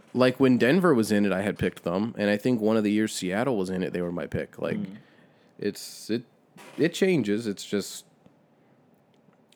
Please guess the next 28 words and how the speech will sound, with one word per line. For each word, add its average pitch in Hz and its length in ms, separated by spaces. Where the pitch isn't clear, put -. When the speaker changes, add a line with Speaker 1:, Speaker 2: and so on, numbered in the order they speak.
Speaker 1:
I 139 180
figured 143 500
the 113 80
Patriots 113 800
would 107 280
get 101 260
there 101 380
just 101 280
because 95 760
their 95 120
schedule 113 520
was 113 140
so 113 180
easy. 117 260
They 101 140
would 90 160
get - 240
that 95 180
one 95 300
seed 101 340
and 90 160
use 90 240
that 90 300
into 98 180
the 85 100
playoffs. 104 560
Speaker 2:
Mm-hmm. 92 180
Speaker 1:
Um, 92 300